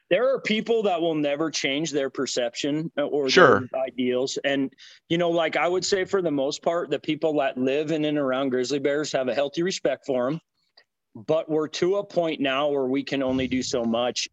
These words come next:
Speaker 1: education and conflict mitigation. Like, you can only put up so many fences,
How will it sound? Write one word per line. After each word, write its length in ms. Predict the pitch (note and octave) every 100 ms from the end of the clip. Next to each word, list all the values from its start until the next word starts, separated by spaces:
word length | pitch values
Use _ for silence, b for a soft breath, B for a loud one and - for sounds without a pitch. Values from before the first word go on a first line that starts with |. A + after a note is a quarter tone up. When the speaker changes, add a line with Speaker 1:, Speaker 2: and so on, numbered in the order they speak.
| C3+
Speaker 1:
education 880 | C3 B2 - C3 B2+ - C#3 A2+ A2+
and 400 | C#3 B2+ A#2 G2+ b _ -
conflict 460 | C#3+ C#3+ D3+ C#3
mitigation. 600 | C#3 C3 A#2+ B2+ D3 D3+
Like, 200 | C3 B2+
you 120 | D#3 F#3+
can 220 | B3+ G#3+
only 360 | E3+ G3 G#3
put 260 | D#3+ F3+ E3
up 260 | E3+ G3 -
so 220 | - D#3+
many 400 | D#3+ D#3+ D#3 C3+ _ _ _ _ _ _
fences, 580 | D#3 G#3+ - - -